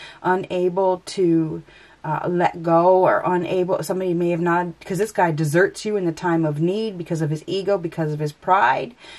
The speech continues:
So, you know, when that happens, uh, shit usually falls apart because of karma, but we're the, I don't see the karma yet, but that's a fact. But anyhow, this is dropping. This is dropping, and this is removing an obstacle,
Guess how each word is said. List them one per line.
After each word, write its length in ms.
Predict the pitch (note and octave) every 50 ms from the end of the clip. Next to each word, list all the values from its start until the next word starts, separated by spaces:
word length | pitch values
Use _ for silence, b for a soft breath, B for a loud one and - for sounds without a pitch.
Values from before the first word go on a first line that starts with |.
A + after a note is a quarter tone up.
| B B B
So, 200 | - - E3 D#3
you 200 | - - F#3 F#3
know, 240 | F3+ E3+ D#3+ E3 E3+
when 200 | D#3 D#3 E3 E3
that 200 | E3 E3+ E3 -
happens, 920 | - G3+ B3+ C4+ C#4+ C#4 - A3+ G#3 G3+ G3+ G3 G3 G3+ F#3+ - - - - b b b b b b b b b b _ _
uh, 400 | - - E3+ E3+ - - E3+ E3+ - - - - - -
shit 300 | D#3 - - F3+ - -
usually 260 | F#3 F3 D#3+ E3 F3
falls 300 | D3+ - E3 E3+ E3 D#3
apart 320 | D3 - - E3 D#3+ D#3+ D#3+
because 300 | E3 D#3+ - D#3+ D3+ D3
of 100 | D3 -
karma, 380 | - D#3 C#3+ C#3 C3+ C3+ C3+
but 260 | C3+ C#3 C3 - E3
we're 180 | E3+ E3 D#3 D3+
the, 260 | D3 E3 D#3 D#3 D3+ - -
I 120 | D#3+ E3
don't 120 | D#3+ D#3+ D#3
see 120 | - E3
the 100 | D#3 D3+
karma 340 | - - D#3+ D#3 D#3 D3+ D3
yet, 240 | D3 D3+ D3 - -
but 120 | D3 -
that's 180 | D3 C#3 C#3 C#3+
a 60 | C#3
fact. 360 | - - - - - - - - B B B B B B
But 100 | - G#3+
anyhow, 420 | A#3+ B3 B3+ G#3+ G#3 G3 F#3 F#3 -
this 200 | - G3+ - G#3
is 180 | G3+ F3+ E3+
dropping. 800 | D#3 D3+ E3 E3 D#3+ E3 E3+ F3 - - D#3+ D#3 D3+ D3+ C#3+ C#3 - _ _ _ _ _ _ -
This 200 | G3 F3+ - -
is 160 | F#3 E3+ D#3+
dropping, 680 | D#3+ D3+ E3+ D#3+ D#3+ E3+ E3+ - - F#3 F3+ F#3 F3+ -
and 100 | D#3 D#3+
this 200 | E3 E3+ E3 F3+
is 100 | E3 D#3
removing 540 | D#3+ D#3 D#3+ E3+ F3+ G3 F3+ F3 F3 D#3+ D#3
an 100 | D3+ - -
obstacle, 720 | F#3+ G3 G3+ G3+ G3+ - - G3+ - D4+ D4 D4 D4+ D4+